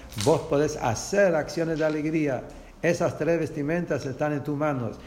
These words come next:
y en la conducta va a transformar tu esencia también,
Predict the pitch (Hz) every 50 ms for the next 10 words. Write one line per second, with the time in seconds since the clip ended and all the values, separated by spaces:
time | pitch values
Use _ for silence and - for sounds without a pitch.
0 | - - - - - - - 160 156 147 147 139 135 135 135 135 127 120 - 143
1 | 131 131 139 208 226 - - - 147 131 131 135 135 - - - - - - -
2 | - - - - - - - - - - - - - - - - - 113 98 104
3 | 120 123 117 120 120 120 117 107 - 127 113 113 120 123 117 117 - - 110 98
4 | 90 - 113 104 92 - 104 98 - - 92 92 92 90